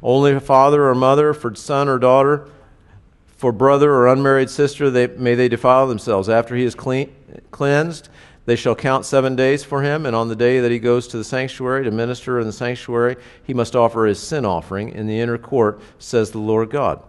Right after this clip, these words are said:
And so, it's just sort of some details of the pr-, for the priest. Now, if you're an astute listener by this time, I'm talking to all of you.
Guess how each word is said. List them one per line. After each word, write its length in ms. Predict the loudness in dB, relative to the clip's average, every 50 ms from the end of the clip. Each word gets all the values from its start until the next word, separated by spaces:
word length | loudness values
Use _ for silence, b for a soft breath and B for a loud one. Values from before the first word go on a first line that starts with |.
| _ -10
And 140 | -8 -8 -6
so, 400 | -2 2 2 2 2 2 -2 B B B
it's 200 | B -20 -20 -10
just 200 | -8 -6 -6 -2
sort 140 | 0 0 0
of 60 | 0
some 120 | -2 -4 -4
details 480 | -4 -6 -4 0 0 0 0 0 -2
of 120 | -6 -8 -8
the 60 | -10
pr-, 240 | -10 -10 -12 -12 -12 -14
for 180 | _ -4 -2
the 80 | -2 -2
priest. 340 | -4 -4 -6 -6 -6 -6 -2
Now, 220 | -2 0 -2 -2 B B B B B B -12
if 100 | -8 -4
you're 100 | -2 -2
an 40 |
astute 300 | -2 -2 -2 -6 -8 -4
listener 260 | -2 -4 -2 -2 -4 -2
by 140 | 0 0
this 160 | 0 0 -4 -6
time, 280 | -8 -8 -8 -8 -10 -14 _ _ _ _ _ _ _ _ _ _ _ _ _ _ _ _ _ _ _ _ _ _ _ _ _ _ _ _ _ _ _ _ _ _ _ _ _ _ _ _
I'm 60 | -6 0
talking 260 | 2 2 2 2 2
to 60 | 2
all 160 | 4 4 2
of 80 | 0 -2
you. 120 | -6 -8